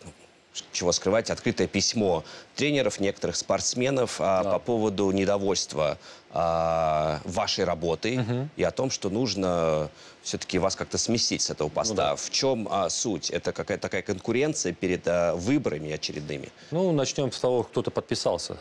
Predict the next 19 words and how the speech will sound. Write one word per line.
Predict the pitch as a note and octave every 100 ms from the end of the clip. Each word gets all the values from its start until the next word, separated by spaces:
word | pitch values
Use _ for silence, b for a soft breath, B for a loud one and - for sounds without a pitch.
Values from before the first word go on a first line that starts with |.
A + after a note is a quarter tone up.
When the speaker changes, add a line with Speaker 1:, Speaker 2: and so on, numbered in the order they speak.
| - - -
Speaker 2:
в |
эт-, | F#2 -
в | G2+
этом | G2+ F2
письме, | G2+ - F#2+ D#2+
да? | G2 C3+ - B B -
Те | - G#2+
же |
самые | G2 A2 G2+ G2
тренерские | G#2 G2+ - G2+
штабы, | - C#3+ - F#2
у |
которых | G2+ - G#2+ G2+
спортсмены | - F#2+ - B2+
неоднократно | G#2 F2+ G2+ A2
были | F#2+ G#2+
пойманы | - G#2+ G#2 G2+ G2 F#2 - - -
на | G#2
допинге, | F#2 F2 E2+ E2+